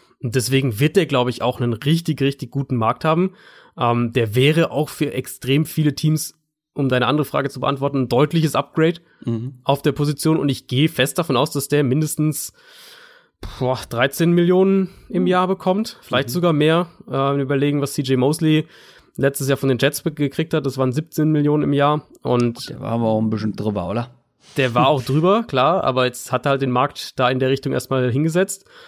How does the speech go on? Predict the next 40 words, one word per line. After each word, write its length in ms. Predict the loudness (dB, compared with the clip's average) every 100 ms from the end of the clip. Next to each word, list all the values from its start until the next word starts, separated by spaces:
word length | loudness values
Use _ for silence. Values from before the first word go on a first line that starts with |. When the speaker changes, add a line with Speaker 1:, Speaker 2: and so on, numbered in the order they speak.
| -20 _ _
Speaker 1:
Und 220 | -2 -2
streng 320 | -2 2 4
genommen, 540 | 4 4 2 2 -2 -6 -18
wenn 500 | -20 -16 -8 0 2
man 160 | 4 4
halt 240 | 2 0
auf 140 | -4
den 160 | -2 -2
kritischen 400 | 0 0 0 0
Bereich 420 | 2 0 0 -6 -20 -20 -6
Linebacker-Coverage 800 | 0 2 2 -2 0 0 0 -2
schaut, 300 | 2 2 2 -8 -20 -20 _ _ _ _ _ _
da 220 | -4 -2
würd 140 | 0 -2
ich 140 | -2
lieber 280 | 0 0 2
Littleton 420 | 2 2 0 0
als 160 | -2 -2
C 80 | -2
J 180 | -2 0
Mosley 320 | 0 0 0
haben, 220 | 0 0
ehrlich 240 | -2 -4
gesagt. 480 | -4 -6 -4 -8 -12 _ _ _ _ _ -10
Speaker 2:
Hm. 240 | -2 -2 -2 -12 _ _ _ _
Ja. 220 | -2 2 2
Speaker 1:
Also 120 | 4
Mosley 240 | 4 4
hat 80 | 2
natürlich 300 | 2 0 2
auch 80 | 2
andere 600 | 4 4 4 4 2 -4 -6
Qualitäten, 640 | 0 0 2 0 0 2
Speaker 2:
Mhm. 20 |
Speaker 1:
jetzt 260 | 2 2 -2 -8 -18 -12 -4
soll's 260 | -2 -2
nicht 100 | -4
falsch 220 | -2 -2 0
rüberkommen, 360 | 0 2 0
aber 260 | 2 2 2